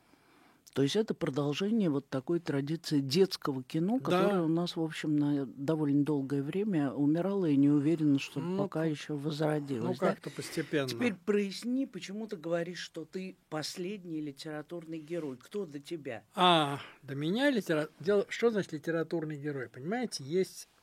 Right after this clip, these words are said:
Speaker 2: последний живой человек, который является героем художественного произведения, художественного.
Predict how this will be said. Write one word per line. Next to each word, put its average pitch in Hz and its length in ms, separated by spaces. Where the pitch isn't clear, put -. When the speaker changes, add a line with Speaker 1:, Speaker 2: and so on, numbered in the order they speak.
Speaker 2:
последний 151 800
живой 190 760
человек, 156 800
который 143 420
является 196 920
героем 151 760
художественного 139 760
произведения, 123 460
художественного. 151 1600